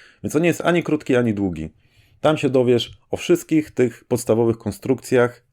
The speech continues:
elementach każdego języka programowania, czyli my się tu uczymy Javy,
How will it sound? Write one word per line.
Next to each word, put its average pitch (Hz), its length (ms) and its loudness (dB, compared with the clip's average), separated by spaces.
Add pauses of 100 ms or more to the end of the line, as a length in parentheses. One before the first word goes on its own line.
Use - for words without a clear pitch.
elementach 131 800 0
każdego 107 340 -2
języka 104 340 0
programowania, 98 640 -2
czyli 107 300 -2 (220)
my - 80 -4
się 143 100 0
tu 131 100 0
uczymy 120 380 0
Javy, 123 400 2